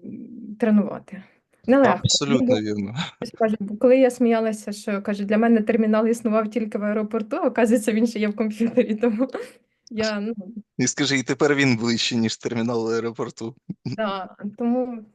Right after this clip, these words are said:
Speaker 1: нормально все. Так що
Speaker 2: А,
Speaker 1: так.
Speaker 2: давай стосовно співбесід, одразу хочеться забігти наперед. З якої співбесіди, м, по рахунку довелось потрапити на роботу?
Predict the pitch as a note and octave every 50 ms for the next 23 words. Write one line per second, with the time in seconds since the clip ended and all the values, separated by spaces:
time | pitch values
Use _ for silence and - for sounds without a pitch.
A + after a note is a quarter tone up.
0 | _ _ _ _ _ _ A#3+ C#4+ C4+ A#3+ G3 D#3 - - _ _ F#3 F#3+ - -
1 | - F#3 F#3+ - _ _ _ _ _ - _ A#3 A#3+ - - - A2+ A#2 A2+ A#2
2 | - - - - _ _ - - - - B2 B2 B2 D#3 E3+ D#3 - - D3 -
3 | - D#3+ D3 D3 C3+ - - D3+ C#3+ C3 C#3 B2 - A2+ G#2 A2+ A#2 B2+ C3+ B2+
4 | A#2+ A#2 - C3 A2+ - - - B2 A#2 A#2 B2 A#2+ A#2 A#2+ - - A#2+ A#2+ A#2+
5 | - C3 C3+ C#3+ B2 - - - G#2+ F#2 - - - - A2+ A2 B2+ B2+ - D3
6 | C3+ C3 A#2+ - - C3 A#2+ A2+ A#2 A#2+ A#2 - - A2 A2 A2+ A2 G#2+ G#2 -
7 | _ A2+ A2+ A2 G#2 G2+ - _ _ _ _ _ - - _ - _ _ _ _
8 | _ _ _ _ _ _ _ _ _ _ _ A2+ A2 A2 A2 - - C#3 C#3+ C#3+
9 | B2+ A2 - A2+ A2 A2 G#2+ G2+ F#2+ - G#2 G#2 G#2 G#2+ A#2 A2 A2 A2 A2+ A2+
10 | G#2+ - - - G#2 - G#2+ G#2 - G#2 - - G#2 G2+ G2 G2+ - F2+ F2 -
11 | A2 G#2+